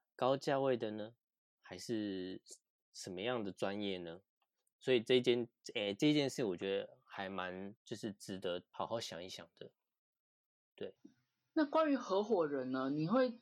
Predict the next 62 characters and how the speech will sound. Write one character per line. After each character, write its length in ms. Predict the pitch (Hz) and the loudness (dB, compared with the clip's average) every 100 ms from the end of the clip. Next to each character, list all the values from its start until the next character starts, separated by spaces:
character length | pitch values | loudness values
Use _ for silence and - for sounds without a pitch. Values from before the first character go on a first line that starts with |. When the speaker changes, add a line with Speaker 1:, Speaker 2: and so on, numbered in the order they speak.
| _ - | _ -2
Speaker 2:
建 200 | 240 220 | 0 2
议 120 | 214 | 2
说 520 | 208 202 196 196 - - | 4 6 6 4 2 0
要 120 | 208 | 0
找 180 | 160 117 | 2 -2
合 200 | - 139 | -2 -4
伙 240 | - 139 | 0 -2
人 160 | 64 - | 0 -4
吗？ 120 | - | -4
还 160 | 170 160 | 0 2
是 100 | 170 | 4
说 160 | 180 | 4
就 120 | 170 175 | 4 0
是 100 | 165 | 2
如 100 | 160 | 4
果 100 | 156 | 4
你 180 | 139 | 4
已 40 | 135 | 4
经， 280 | 151 160 156 - _ | 2 0 -2 -8 _
就 140 | - 180 | 2 2
像 140 | 160 | 2
你 60 | 139 | 0
刚 120 | 160 | -2
刚 80 | 160 | 0
说 120 | 165 | 0
的 40 | |
那 60 | 151 | 0
些 100 | 156 | 0
前 180 | 156 151 | 0 0
面 120 | 156 | 2
的 20 | |
要 260 | 147 147 131 | 4 2 0
素， 200 | - 139 | -2 -2
已 40 | |
经 180 | 143 160 | 0 0
决 160 | 156 147 | 2 2
定 160 | 214 | 2
好 140 | 165 131 | 2 0
了， 120 | - | 0
一 80 | 139 | 0
个 140 | 147 | 2
人 120 | 135 | 0
其 120 | 156 | 0
实 120 | 147 151 | -2 0
也 140 | 107 | 0
可 160 | - 135 | 0 -2
以 180 | 127 - _ - | -4 -10 _ -10
顺 220 | - 156 | -2 0
利 80 | 147 | 0
的 100 | - | -2
开 180 | - - | -8 -10
下 220 | - - - | -10 -12 -14
去？ 220 | - - _ _ _ _ 113 | -16 -18 _ _ _ _ -8
Speaker 1:
嗯， 420 | 101 104 101 104 _ _ - - _ _ | -8 -6 -10 -12 _ _ -20 -20 _ _
因 80 | - | -6
为 60 | 160 | -4
其 180 | - 123 | 2 0
实 220 | - 120 135 | 2 0 4
我 100 | 127 | 6
觉 160 | 165 | 8
得 160 | 202 147 | 8 6
啊， 260 | 101 98 | 4 -2